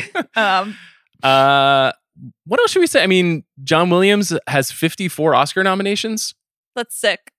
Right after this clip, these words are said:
Speaker 1: What'd you think of his work in Indiana Jones and the Dial of Destiny? Can you, why don't you hum a tune for us from that film?
Speaker 2: <laughs> I took my son to a, a lights show, uh, around the holidays, as, as many people do across this great land. This one was in Atlanta.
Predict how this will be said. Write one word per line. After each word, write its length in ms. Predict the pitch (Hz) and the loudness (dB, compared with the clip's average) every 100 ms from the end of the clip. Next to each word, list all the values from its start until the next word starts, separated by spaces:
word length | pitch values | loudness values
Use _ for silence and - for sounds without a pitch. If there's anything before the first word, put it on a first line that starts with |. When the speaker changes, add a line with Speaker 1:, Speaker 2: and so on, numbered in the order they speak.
| _ | _
Speaker 1:
What'd 180 | 147 185 | 0 0
you 60 | 247 | 0
think 180 | 285 262 | -2 -2
of 80 | 233 | -2
his 160 | 190 | -2
work 200 | 170 175 | -4 -6
in 80 | 143 | -4
Indiana 360 | 117 123 117 113 | -2 0 0 0
Jones 260 | 117 113 | -2 -4
and 80 | 113 | -4
the 60 | 107 | 0
Dial 220 | 104 98 | 0 0
of 60 | 104 | -2
Destiny? 440 | 104 - 82 90 - | -4 -4 -14 -14 -4
Can 140 | 151 | 0
you, 100 | 175 | 2
why 100 | 143 | 2
don't 160 | 269 254 | 0 0
you 80 | |
hum 260 | 196 170 147 | -2 0 -2
a 80 | 107 | -6
tune 360 | - 123 107 | -4 -4 -4
for 200 | 92 90 | -6 -6
us 200 | 82 117 | -6 -6
from 160 | - 101 | -8 -8
that 160 | 87 - | -8 -6
film? 260 | - - - - - | -8 -10 -12 -20 -16
Speaker 2:
<laughs> 40 | - _ _ _ _ _ - - - - - | -16 _ _ _ _ _ -20 -18 -16 -16 -4
I 80 | 269 | -4
took 220 | - 359 | -2 -4
my 120 | 480 508 | -2 -2
son 240 | - 311 | 0 -2
to 160 | 311 247 | 0 0
a, 240 | 196 170 - - | -2 -4 -4 0
a 160 | 185 | 0
lights 420 | 180 180 165 - | 0 -2 -2 -2
show, 480 | - 240 240 277 330 349 | -2 0 2 0 -4 -4
uh, 280 | 190 180 175 - | 0 2 2 0
around 260 | 185 190 | 0 0
the 40 | 190 | -2
holidays, 680 | 180 175 202 240 302 - - | -4 -4 -4 -4 -6 -12 -6
as, 280 | 208 220 - | -6 -6 -2
as 180 | 220 226 | -2 0
many 200 | 233 226 | -2 -2
people 300 | 214 190 180 | -8 -8 -8
do 300 | 165 151 175 | -8 -6 -6
across 360 | 185 - 175 185 | -6 -2 -2 -2
this 160 | 160 - | -6 -6
great 240 | 175 165 | -6 -4
land. 300 | 165 160 185 | -2 -4 -4
This 200 | - 220 | -2 -2
one 140 | 262 262 | 0 0
was 140 | 233 | 0
in 100 | 214 | -2
Atlanta. 480 | 175 165 147 143 180 | -2 0 0 -2 -6